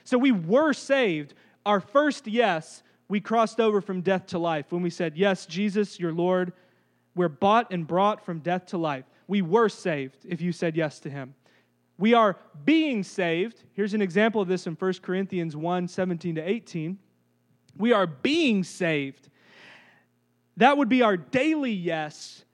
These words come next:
to follow him and to say yes to the Holy Spirit's leading. He's still forming us. That would be called sanctification. That's the theological term.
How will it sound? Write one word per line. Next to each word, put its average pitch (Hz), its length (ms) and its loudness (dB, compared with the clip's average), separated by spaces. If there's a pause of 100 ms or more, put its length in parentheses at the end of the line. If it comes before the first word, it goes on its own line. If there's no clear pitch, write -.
(140)
to 202 100 -4
follow 214 460 2
him 143 380 -6 (800)
and 208 220 2
to 190 220 0 (400)
say 208 200 -2
yes 190 540 0
to 208 120 -2
the 180 100 0
Holy 202 300 2
Spirit's 185 500 0
leading. 190 340 0 (160)
He's 233 160 4
still 262 160 2
forming 254 560 2
us. 147 280 -4
That 233 160 4
would 247 100 0
be 220 120 0
called 208 280 0
sanctification. 180 1160 -4
That's 165 240 -4
the 160 100 -8
theological 160 680 -4
term. 147 300 -8